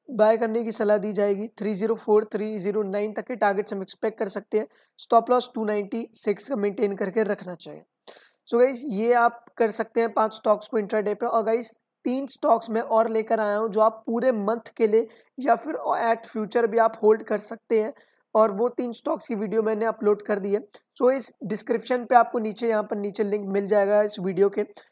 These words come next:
या फिर यहाँ पर आपको वीडियो शो कर रही होगी, आप इस, यहाँ पर वीडियो भी क्लिक करके देख सकते हैं जो कि आपको दिख रहा होगा, थ्री स्टॉक्स मई ट्वेंटी ट्वेंटी के लिए।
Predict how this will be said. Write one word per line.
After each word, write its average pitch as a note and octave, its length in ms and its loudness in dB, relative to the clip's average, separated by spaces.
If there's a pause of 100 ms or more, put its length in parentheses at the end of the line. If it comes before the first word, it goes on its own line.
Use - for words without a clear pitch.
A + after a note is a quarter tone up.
(160)
या A3+ 140 6
फिर B3 160 0
यहाँ A3+ 220 2
पर A#3 140 2
आपको A3+ 220 2
वीडियो G#3 300 -4
शो A3+ 200 0
कर A3 200 -2
रही A3 140 2
होगी, G#3 180 0
आप A3 160 2
इस, F#3 80 -8
यहाँ G3 160 -2
पर G#3+ 140 -6
वीडियो G3+ 300 0
भी G#3+ 120 -4
क्लिक G#3 280 -2
करके G#3 220 -2
देख F#3+ 260 2
सकते - 300 -4
हैं A3 80 -4 (320)
जो A3 120 -2
कि A#3 80 -4
आपको A3 300 2
दिख G#3 280 -4
रहा G#3+ 120 6
होगा, G#3 140 0
थ्री A3 300 -6
स्टॉक्स G#3+ 440 2
मई G#3 220 2
ट्वेंटी G3+ 380 -6
ट्वेंटी G3+ 360 -6
के F#3+ 120 -14
लिए। D#3+ 100 -14